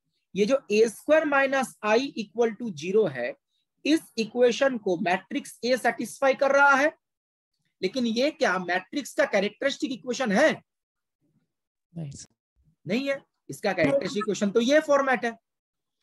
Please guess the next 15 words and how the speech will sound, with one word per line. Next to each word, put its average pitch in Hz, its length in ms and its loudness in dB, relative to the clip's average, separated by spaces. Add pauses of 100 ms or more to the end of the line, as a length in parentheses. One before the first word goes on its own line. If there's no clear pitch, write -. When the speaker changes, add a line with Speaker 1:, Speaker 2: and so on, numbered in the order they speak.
(120)
Speaker 1:
तो 247 360 2 (640)
मैट्रिक्स 185 640 0
ए 196 300 4 (100)
इस 302 280 -4
इक्वेशन 233 500 -2
को 277 140 -2
satisfy 220 560 -2
कर 208 180 -4
रहा 175 260 0
है, 156 300 -2
जो 202 220 -2
उसका 214 220 -8
कैरेक्टरिस्टिक 226 760 -4
इक्वेशन 190 520 -2
नहीं 139 220 -8